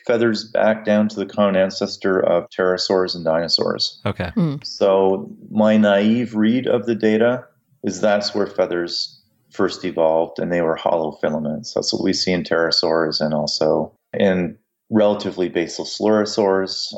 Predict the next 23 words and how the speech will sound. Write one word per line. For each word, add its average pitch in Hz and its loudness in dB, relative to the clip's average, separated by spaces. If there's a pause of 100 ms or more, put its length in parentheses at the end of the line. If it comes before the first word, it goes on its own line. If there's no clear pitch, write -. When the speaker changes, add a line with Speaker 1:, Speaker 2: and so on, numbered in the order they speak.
(280)
Speaker 1:
Ornithischians 117 2
like 92 0
Tianyulong 107 4
show 95 -2
that 90 -2
feathers 92 0
can, 85 -4 (380)
feather 95 4
evolution 92 0
can 90 -10
sort 87 -2
of - -16
take 92 -2
off 92 0 (240)
and 87 -4
produce 85 -2 (100)
fe-, 90 0 (180)
relatively 95 0
elaborate 85 0
features 95 0 (160)
relatively 92 0
quickly. 127 -2 (220)
Speaker 2:
Mm-hmm. 113 2